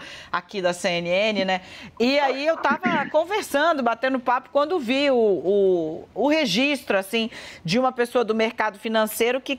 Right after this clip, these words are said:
encaminhou um texto, né? Tava, era uma car-, quarta-feira calma no mercado,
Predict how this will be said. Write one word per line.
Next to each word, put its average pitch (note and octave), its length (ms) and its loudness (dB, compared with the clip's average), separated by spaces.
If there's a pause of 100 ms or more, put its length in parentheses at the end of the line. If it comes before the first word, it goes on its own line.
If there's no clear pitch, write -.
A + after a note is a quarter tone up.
(120)
encaminhou C4 520 2
um D#4 60 0
texto, A3 440 0
né? G3 160 0
Tava, A3 340 -2
era A3+ 180 0
uma B3+ 160 -2
car-, B3+ 300 -4
quarta-feira A#3+ 500 -2
calma B3+ 380 -2
no B3 80 -2
mercado, A#3 680 0